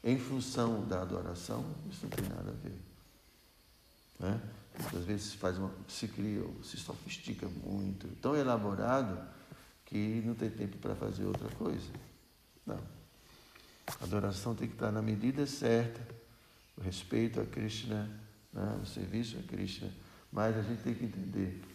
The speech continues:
que tanto Krishna quanto Radharani que estão nos vendo, eles vão ficar muito mais felizes quando a gente tiver essa atitude de serviço mútuo. Aqui no verso anterior, eh,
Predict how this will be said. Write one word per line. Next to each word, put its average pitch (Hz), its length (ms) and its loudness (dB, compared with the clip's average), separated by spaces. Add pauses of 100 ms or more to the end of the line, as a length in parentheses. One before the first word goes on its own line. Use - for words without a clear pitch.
que - 80 -4
tanto - 320 -2
Krishna - 460 -2
quanto 98 200 -2
Radharani 101 640 2
que 104 100 -2
estão 101 320 0
nos 90 280 0
vendo, 113 440 4 (840)
eles 98 160 4
vão 107 140 4
ficar 107 320 2
muito 117 320 2
mais 107 340 4
felizes 107 720 6 (400)
quando 101 220 4
a 98 40 8
gente 101 300 2
tiver - 400 4
essa 110 200 0
atitude 131 680 2 (540)
de 98 480 2 (580)
serviço 110 680 0
mútuo. 87 600 -4 (840)
Aqui 110 160 0
no 101 100 2
verso 110 320 4
anterior, 104 600 4 (1500)
eh, - 160 0